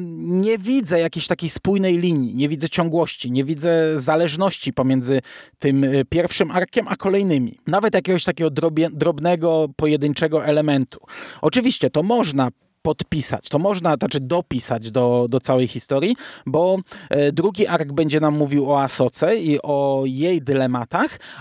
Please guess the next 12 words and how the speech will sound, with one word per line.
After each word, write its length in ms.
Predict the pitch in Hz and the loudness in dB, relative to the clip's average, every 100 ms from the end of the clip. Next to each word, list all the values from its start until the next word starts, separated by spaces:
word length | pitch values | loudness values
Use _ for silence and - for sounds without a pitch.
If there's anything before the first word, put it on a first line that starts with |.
| - | -2
a 140 | 196 | 0
trzeci 440 | - - 170 - - | 0 0 0 0 -2
ark 360 | 175 180 - | 0 0 -2
to 160 | - 180 | -2 0
jest 280 | 156 139 - | 2 0 0
już, 440 | 135 147 - - | 0 0 -2 -2
e, 60 | 156 156 156 156 151 | 0 2 2 0 -4
finał 480 | 151 - 165 151 156 | -6 -2 2 4 2
wszystkiego, 720 | 151 - - - 135 135 139 | 0 -4 -2 0 2 2 2
rozkaz 340 | 131 127 - 120 | 2 0 0 0
sześćdziesiąt 500 | 135 127 127 123 123 | 2 0 0 -2 -2
sześć, 440 | - 156 147 - | 2 2 0 -6